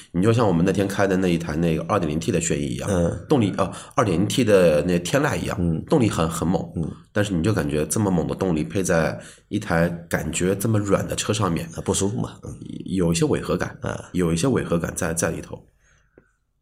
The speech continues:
Speaker 2: 好，那这个车我们就先聊到这里。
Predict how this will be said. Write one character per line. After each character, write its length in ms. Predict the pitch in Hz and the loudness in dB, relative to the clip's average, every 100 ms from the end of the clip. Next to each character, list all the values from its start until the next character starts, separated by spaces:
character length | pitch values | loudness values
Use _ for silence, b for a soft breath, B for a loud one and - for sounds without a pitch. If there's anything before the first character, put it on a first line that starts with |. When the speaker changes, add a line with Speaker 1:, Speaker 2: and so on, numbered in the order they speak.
| _ _ _ | _ _ _
Speaker 2:
好， 200 | - - - | -12 -8 -2
那 180 | 80 | -2
这 180 | 76 95 | 0 0
个 120 | 92 | 0
车 280 | 85 87 85 - | 0 -2 -4 -4
我 80 | |
们 100 | 78 | -4
就 240 | 80 85 80 | 0 0 2
先 340 | - 104 104 | 2 2 4
聊 240 | 90 78 80 | 2 2 2
到 520 | 95 87 78 - - _ _ _ _ | 2 2 0 -4 -16 _ _ _ _
这 120 | - | 0
里。 180 | 156 120 | 0 -2